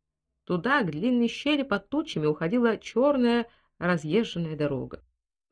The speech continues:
Пара почтовых лошадёнок тащила кое-как плетёный тарантас по дорожным колеям, отсвечивающим свинцовой водой. Ямщик покрикивал уныло. Кругом мокрые жнивья, ровные поля, тоска, степь.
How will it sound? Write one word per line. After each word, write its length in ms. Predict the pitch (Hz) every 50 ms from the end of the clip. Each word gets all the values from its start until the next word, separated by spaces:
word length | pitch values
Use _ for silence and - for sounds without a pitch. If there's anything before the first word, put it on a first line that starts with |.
| _ -
Пара 200 | 302 311 311 294
почтовых 480 | 294 277 277 - - 285 269 277 277
лошадёнок 540 | - 254 - - 233 208 285 339 311 277 -
тащила 480 | - 233 226 - - - 294 285 269 254
кое-как 540 | - 277 269 262 269 - 269 277 277 -
плетёный 600 | - - 240 233 - - 254 269 254 240 233 226
тарантас 800 | 226 - 170 160 151 165 160 - - 277 311 294 302 - - - _ _
по 80 | - 185
дорожным 440 | 160 165 165 202 214 170 185 190 175
колеям, 520 | - 180 170 156 143 143 139 139 139 147 - - - - _ _
отсвечивающим 880 | - 180 - - - 190 196 - - 165 165 156 170 - - 170 165
свинцовой 480 | 160 - 156 165 165 - 175 151 147 151
водой. 480 | 156 180 175 151 139 127 139 - - _ _ _ _ _ _ _ _ _ _ _ _
Ямщик 460 | - 160 170 170 - - 330 - -
покрикивал 580 | _ - - - - 226 277 269 - 226 220 208
уныло. 380 | 196 196 190 185 180 180 185 - _ _ _ - - _ _
Кругом 540 | - 175 202 190 - 330 349 311 294 - - _ -
мокрые 480 | - 160 202 262 262 - 190 185 185
жнивья, 600 | 180 - 160 143 139 139 131 185 247 285 285 277 - _
ровные 380 | - 151 160 160 143 143 139 139
поля, 420 | - 143 139 143 175 226 254 240 - _ _ _ _ _ _ -
тоска, 580 | - 139 - - - - 180 202 262 277 240 - _ _ _ _ _ _ _ _ _ _
степь. 420 | - - - - - - - -